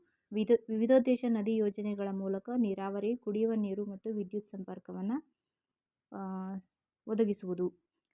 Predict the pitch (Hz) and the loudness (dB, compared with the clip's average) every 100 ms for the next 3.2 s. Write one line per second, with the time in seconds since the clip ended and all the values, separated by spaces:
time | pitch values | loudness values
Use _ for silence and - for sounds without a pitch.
0 | - 214 214 247 269 277 226 - 202 196 | -4 0 2 2 2 4 2 0 -2 0
1 | 190 - 208 214 226 208 208 208 208 202 | -2 -4 -8 -6 -4 -2 -4 -4 -4 -4
2 | 196 - 254 254 220 - 240 254 240 208 | -4 -4 -6 -4 -4 0 4 4 2 0
3 | 202 202 | -4 -4